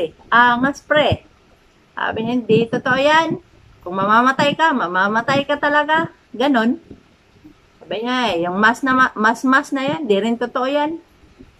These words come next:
Pasikat lang yan para mabenta ang mas." Napakakitid ng mga utak nila, di ba? Nakaka-high blood minsan, pero buti na lang nakamas ako.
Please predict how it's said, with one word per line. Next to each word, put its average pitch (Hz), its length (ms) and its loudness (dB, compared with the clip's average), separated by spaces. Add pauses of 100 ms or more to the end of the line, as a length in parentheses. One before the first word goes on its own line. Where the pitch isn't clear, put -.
(320)
Pasikat 214 400 -4
lang 254 200 -2
yan 269 200 -2
para 208 160 0
mabenta 208 480 -2
ang 226 160 0
mas." 240 420 -2 (960)
Napakakitid - 840 -4
ng 208 120 0
mga 202 240 0
utak - 240 -14
nila, 190 200 -8
di 165 120 -12
ba? 160 80 -12
Nakaka-high 226 560 -10
blood 226 160 -6
minsan, 226 400 -4
pero 240 400 -6 (1400)
buti 208 240 -4
na 233 160 2
lang 233 80 0
nakamas 196 440 -6
ako. - 200 -18